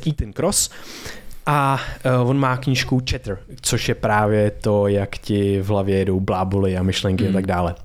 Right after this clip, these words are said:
Speaker 1: A tady je takový jako další praktický tip, který se experimentálně ukazuje, že je velmi, velmi efektivní, a to je nějaký distancování. A teď jaký? Hlavně temporální, takže nějaký časový.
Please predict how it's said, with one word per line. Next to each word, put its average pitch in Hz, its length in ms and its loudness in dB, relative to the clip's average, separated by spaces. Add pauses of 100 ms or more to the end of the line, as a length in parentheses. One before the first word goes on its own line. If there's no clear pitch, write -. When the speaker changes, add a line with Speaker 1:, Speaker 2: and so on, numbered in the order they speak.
(120)
Speaker 1:
A 113 60 0
tady 120 340 0
je 113 140 2 (260)
takový 107 320 0
jako 101 180 0
další 104 480 0
praktický 101 600 -2
tip, 92 280 -4
který 101 240 -2
se 104 120 -2
experimentálně 101 840 0 (300)
ukazuje, 110 380 0
že 104 120 0
je 101 60 2
velmi, 120 400 2
velmi 101 500 0
efektivní, 120 580 0 (280)
a 120 80 0
to 117 180 0
je 113 80 2
nějaký 110 440 0
distancování. 107 920 -2 (100)
A 117 60 -2
teď 117 200 -2
jaký? 110 320 -2 (460)
Hlavně 131 260 0
temporální, 107 680 -2
takže 98 240 0
nějaký 101 260 -2
časový. 87 520 -4